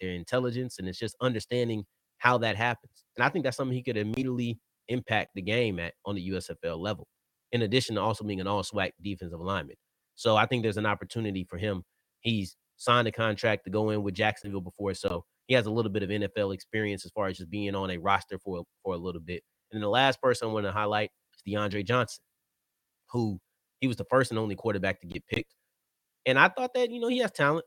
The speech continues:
Fourth, fourth most, uh, passing yards at offensive, excuse me, fourth most passing yards at Texas Southern in the last twenty-two years. He was fourth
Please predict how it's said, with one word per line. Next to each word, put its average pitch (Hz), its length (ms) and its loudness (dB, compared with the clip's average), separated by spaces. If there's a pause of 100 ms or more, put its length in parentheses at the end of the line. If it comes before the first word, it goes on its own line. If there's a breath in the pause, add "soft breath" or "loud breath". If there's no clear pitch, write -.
Fourth, 156 240 4 (480)
fourth 170 240 6
most, 147 440 4 (260)
uh, 110 220 2
passing 113 400 2
yards 117 320 2
at 98 100 0 (220)
offensive, 104 500 -2 (480)
excuse 101 220 -6
me, 82 120 -10
fourth 131 240 2
most 120 240 -2
passing 113 320 0
yards 104 300 0
at 80 80 -14
Texas 98 300 -4
Southern 90 380 0 (840)
in 101 100 -2
the 92 80 -2
last 95 540 0 (180)
twenty-two 113 720 -4
years. 151 640 -2 (560)
He 127 60 -2
was 107 100 -2
fourth 127 260 2